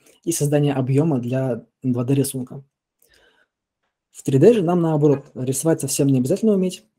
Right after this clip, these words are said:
но очень важно уметь работать с специальными программами, которые позволяют нам создавать три дэ объекты. И также нужно уметь работать с освещением. Вы видите, что у нас есть и в первом, и втором пункте пункт, ну,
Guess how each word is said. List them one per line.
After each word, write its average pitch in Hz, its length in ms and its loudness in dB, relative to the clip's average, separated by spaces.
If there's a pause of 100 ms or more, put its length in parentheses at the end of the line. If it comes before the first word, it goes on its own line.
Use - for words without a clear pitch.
но 151 320 -2
очень 151 240 -4
важно 147 300 0
уметь 139 200 0
работать 139 320 -4
с - 120 -8
специальными 135 520 -2
программами, 131 480 0
которые 143 340 -4
позволяют 135 440 -2
нам 131 80 -2
создавать 127 580 -2
три 131 140 -2
дэ 131 100 2
объекты. 123 440 -2 (640)
И 156 200 2
также 180 400 -2
нужно 160 280 2
уметь 139 140 4
работать 139 240 0
с - 40 -8
освещением. 127 600 -4 (1080)
Вы 143 140 4
видите, 170 240 4
что 147 120 -2
у 143 40 2
нас 139 200 0
есть 135 260 -2
и 143 60 -2
в 139 80 -6
первом, 147 220 4
и - 20 0
втором 139 320 0
пункте 135 420 -4 (500)
пункт, 156 400 -2 (100)
ну, 156 260 -4